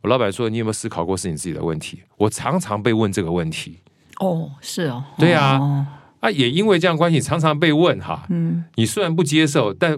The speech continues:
Speaker 1: 问久了，你也常常思考自己是不是有问题，
Speaker 2: 嗯。
Speaker 1: 你知道？
Speaker 2: 嗯。
Speaker 1: 所以当年纪越来越大的时候，
Speaker 2: 你算有
Speaker 1: 你发觉，
Speaker 2: 反省力，
Speaker 1: 对。
Speaker 2: 很多人都会反省别人。
Speaker 1: 对。
Speaker 2: 啊，怎么打压我？
Speaker 1: 所以后来有句话，
Speaker 2: 什么？
Speaker 1: 我说：“要求别人是痛苦的根源，要求自己是幸福的开端嘛。”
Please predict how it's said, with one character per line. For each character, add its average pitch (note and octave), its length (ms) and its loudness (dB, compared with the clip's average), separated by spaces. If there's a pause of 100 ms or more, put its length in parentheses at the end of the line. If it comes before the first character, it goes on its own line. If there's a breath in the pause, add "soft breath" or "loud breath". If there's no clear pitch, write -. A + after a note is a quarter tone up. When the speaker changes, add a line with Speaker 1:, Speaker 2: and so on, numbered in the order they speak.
Speaker 1:
问 G3 180 4
久 G2 140 0
了， F#2 120 0
你 A#2 80 0
也 B2+ 80 4
常 G#2 160 -4
常 A2 100 0
思 C3+ 160 -4
考 F#2 140 -2
自 G2+ 100 -4
己 A2 60 -2
是 - 80 -6
不 A#2+ 60 -2
是 G2+ 80 4
有 F2+ 80 4
问 G2+ 200 4
题， D#2+ 200 -8
Speaker 2:
嗯。 D#2 100 -6
Speaker 1:
你 - 0 -
知 D2+ 100 -4
道？ E2 140 2
Speaker 2:
嗯。 E2+ 180 -2 (400 loud breath)
Speaker 1:
所 G3+ 120 2
以 F#3 80 0
当 F#3 180 2
年 C3+ 160 2
纪 D#3+ 140 2
越 D#3+ 120 4
来 B2+ 80 2
越 B2+ 160 2
大 A2+ 200 2
的 E3 80 6
时 - 100 0
候， G#3+ 80 2
Speaker 2:
你 G3 60 0
算 - 0 -
有 E3 100 4
Speaker 1:
你 - 0 -
发 C3 60 4
觉， B2+ 40 2
Speaker 2:
反 D#3 160 2
省 D3 320 -2
力， E3+ 140 -2
Speaker 1:
对。 D3+ 140 0
Speaker 2:
很 E3 80 6
多 G#3 120 6
人 G3 80 2
都 F#3 120 2
会 F#3+ 80 2
反 E3 200 2
省 C#3+ 200 -4
别 C#3+ 240 0
人。 D3+ 160 -2
Speaker 1:
对。 G2 240 4
Speaker 2:
啊， F#3+ 420 2
怎 G3+ 100 -4
么 A3+ 60 2
打 F#3+ 160 4
压 G3+ 60 6
我？ - 20 4
Speaker 1:
所 E3 40 0
以 F3 40 2
后 G3+ 60 6
来 G3 160 6
有 F#3 160 2
句 E3 80 4
话， D3+ 100 4
Speaker 2:
什 A#2+ 60 4
么？ G2+ 60 0
Speaker 1:
我 G#2 40 0
说 C#3+ 240 0
：“要 F#3 140 4
求 C3 180 2
别 A#2+ 200 -2
人 A#2+ 120 0
是 B2 100 -4
痛 A#2+ 200 -2
苦 F#2 100 -8
的 F2+ 80 -4
根 G#2 160 -2
源， F#2+ 160 0
要 C#3 140 2
求 A2 160 0
自 - 180 -6
己 E2+ 140 -8
是 - 120 -8
幸 F#2+ 200 -6
福 F2+ 120 -8
的 F2 140 -4
开 F2+ 240 -2
端 E2 260 -2
嘛。” E2 80 -2